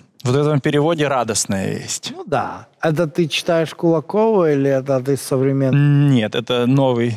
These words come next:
Speaker 1: русский современный перевод.
Speaker 2: Р Б О. А, ну, тоже, ну, по-, как бы суть понятна, но по всему миру это очень важно. То есть без этого пришествие Христа невозможно.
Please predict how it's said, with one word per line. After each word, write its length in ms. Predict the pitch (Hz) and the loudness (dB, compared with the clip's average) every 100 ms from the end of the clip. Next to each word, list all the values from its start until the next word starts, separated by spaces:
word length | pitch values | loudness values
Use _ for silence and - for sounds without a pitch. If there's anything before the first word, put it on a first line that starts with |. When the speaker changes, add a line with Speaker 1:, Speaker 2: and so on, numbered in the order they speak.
| - | -6
Speaker 1:
русский 380 | 131 117 - 110 | -2 -2 -2 -4
современный 640 | - 131 120 120 113 113 113 | -2 -2 2 2 4 2 -2
перевод. 500 | 113 110 113 117 - 127 | -4 -2 -2 -4 -8 -12
Speaker 2:
Р 220 | 131 123 | -12 -6
Б 120 | 135 | -2
О. 180 | 120 98 _ _ _ _ _ | -4 -6 _ _ _ _ _
А, 140 | 123 120 117 | -20 -20 -18
ну, 440 | 131 180 233 262 _ _ | -6 -4 -4 -14 _ _
тоже, 420 | 170 160 160 170 - _ | 0 2 -2 -6 -12 _
ну, 160 | 214 311 _ _ | -4 -4 _ _
по-, 160 | 277 226 | -4 -2
как 240 | 233 214 | -2 0
бы 160 | 208 180 | 0 -2
суть 400 | - 233 196 - | 0 0 0 -2
понятна, 680 | 202 208 226 330 - 320 302 - _ 170 | -2 0 -2 -4 -8 -8 -8 -16 _ 0
но 220 | 190 120 | 2 0
по 360 | - 180 214 | -2 0 2
всему 580 | 240 - - 190 165 180 | 0 -4 0 2 4 4
миру 380 | 180 175 143 117 | 4 2 2 0
это 200 | 107 120 | -2 -2
очень 320 | 120 - 139 | -2 -2 -4
важно. 420 | 131 123 104 98 95 | -2 0 -2 -6 -4
То 120 | 123 | -4
есть 140 | 117 - - - _ | -4 -10 -20 -20 _
без 440 | 127 110 190 143 185 | -4 0 2 2 0
этого 600 | 247 247 220 151 127 120 - _ - | 0 0 0 0 -2 -6 -18 _ -2
пришествие 760 | 147 131 190 175 - - 156 | -2 0 0 0 -2 -2 -2
Христа 600 | 131 156 139 - - 180 | 0 -2 -2 -4 -2 0
невозможно. 840 | 165 147 151 135 160 151 107 98 | 2 2 0 0 0 0 -2 -8